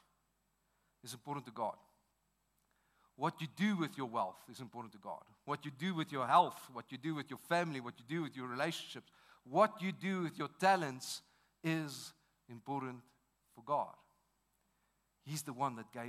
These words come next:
it to you. Your way of living is important to Him. He ascribes value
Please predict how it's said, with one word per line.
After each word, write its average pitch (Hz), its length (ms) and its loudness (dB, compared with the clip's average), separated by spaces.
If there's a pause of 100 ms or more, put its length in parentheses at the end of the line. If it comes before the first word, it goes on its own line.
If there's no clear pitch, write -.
it 104 120 -20
to - 80 -20
you. - 60 -20 (3750)
Your 120 100 -10
way 135 240 -2
of 127 80 -6 (100)
living 110 280 -12
is 98 100 -18
important 107 380 -16
to 101 60 -20
Him. 98 100 -20 (1300)
He 139 420 -8
ascribes 104 760 -10 (540)
value 101 340 -6